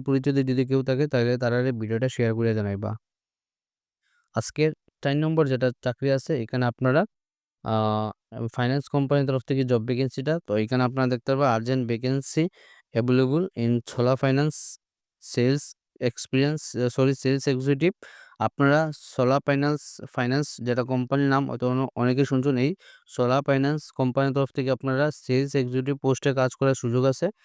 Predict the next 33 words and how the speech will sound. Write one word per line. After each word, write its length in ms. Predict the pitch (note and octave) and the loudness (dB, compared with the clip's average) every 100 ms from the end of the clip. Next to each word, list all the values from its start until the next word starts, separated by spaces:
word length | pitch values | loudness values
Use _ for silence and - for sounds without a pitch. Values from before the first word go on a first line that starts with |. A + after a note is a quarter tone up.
| _ _ _ - | _ _ _ -6
স্যালারি 360 | - C3 D3+ | 0 0 2
up 140 | D3+ - | 0 0
to 80 | D3+ | 2
এখানে 240 | C#3+ C#3+ C#3+ | 2 2 -2
দেখতে 180 | C3 C#3+ | 0 0
পারবেন 200 | C#3+ C3 | 2 2
ভালো 180 | A#2+ C3 | 2 2
স্যালারি 320 | C3+ C3 B2+ C3 | 0 0 0 0
পাবে, 220 | C3+ C3+ | -2 -4
বিশ 200 | A#2+ A#2+ | -4 0
হাজার 140 | C#3 | 0
টাকা 220 | C3+ C3+ C#3 C3 | 0 0 0 0
স্যালারি 340 | - A#2 B2+ | -4 -2 0
থাকবে, 220 | C3 B2+ | 2 0
প্লাস 260 | B2+ C3 C3 - | 0 0 0 -2
আপনারা 340 | A#2+ C3 C3 F3+ _ _ - | -4 0 0 0 _ _ 0
ইনসেনটিভ 460 | B2 B2 C#3 C#3 C#3 | 0 2 0 2 0
থাকবে। 320 | C3+ B2 C#3+ D3+ - | 0 2 0 0 -4
শিলচর 340 | B2+ A2+ C3+ | -4 -2 0
লোকেশনে 480 | C3+ B2+ C3+ C3+ C#3 C#3 | 0 0 -2 -2 0 0
এখানে 240 | B2+ C3+ C3 | 2 2 2
ক্যান্ডিডেট 440 | B2+ A#2+ B2 C3+ | 0 2 2 2
প্রয়োজন। 320 | C3 B2 C3 D3 | 2 2 2 0
এক্সপিরিয়েন্স 540 | - A#2 - C#3 C#3+ D3 | 0 -4 -4 0 2 2
যেটা, 380 | B2+ A#2+ B2 B2+ | 0 0 2 2
যেটা, 280 | B2 A#2+ B2+ B2 - | 0 0 0 -2 -6
যেটা 220 | A#2+ A#2+ B2+ | -4 0 0
দেখতে 200 | B2 C3+ | 0 -2
পারবা 180 | B2 E3+ _ - - - | 0 -2 _ -20 -20 -8
এক্সপিরিয়েন্স 560 | A#2+ - - D3+ E3 E3+ - - - | -6 -6 -4 2 2 2 -4 -12 -6
ক্যান্ডিডেট, 520 | C3+ C3 C#3+ D3 D#3+ _ _ _ _ _ - | -2 0 0 0 0 _ _ _ _ _ -10
বিজনেস 520 | A2 A2+ C3 D3 D3+ - | -6 0 2 2 2 0
লোন, 160 | D3 | 0